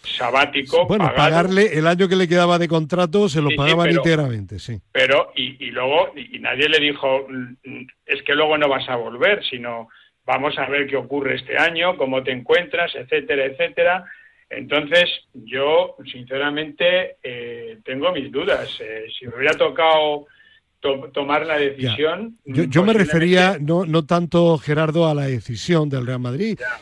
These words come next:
Speaker 2: que seguramente tenga razones objetivas. Si yo
Speaker 1: Hombre.
Speaker 2: fuera presidente, o si tú fueras presidente del Real Madrid de baloncesto,
Speaker 1: Hombre.
Speaker 2: pues intentarías tener al entrenador más capacitado
Speaker 1: Claro.
Speaker 2: para el puesto, indiscutiblemente. Yo me refiero,
Speaker 1: Pero
Speaker 2: y quizá lo apuntaba Chema Buceta,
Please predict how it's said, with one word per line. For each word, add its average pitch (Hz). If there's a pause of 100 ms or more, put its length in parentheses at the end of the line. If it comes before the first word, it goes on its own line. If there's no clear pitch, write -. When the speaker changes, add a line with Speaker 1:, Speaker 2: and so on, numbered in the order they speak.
Speaker 2:
que 151
seguramente 190
tenga 165
razones 143
objetivas. 160 (360)
Si -
yo 156
Speaker 1:
Hombre. 170
Speaker 2:
fuera 190
presidente, 165
o 151
si 135
tú 139
fueras 170
presidente 165
del 156
Real 160
Madrid 160
de 165
baloncesto, 156
Speaker 1:
Hombre. 185
Speaker 2:
pues 170
intentarías 147 (320)
tener 165
al 196
entrenador 175
más 156
capacitado 180
Speaker 1:
Claro. -
Speaker 2:
para 151
el 135
puesto, 180
indiscutiblemente. 147
Yo 135
me 220
refiero, 196
Speaker 1:
Pero 151
Speaker 2:
y 143
quizá 135
lo 185
apuntaba 165
Chema 160
Buceta, 151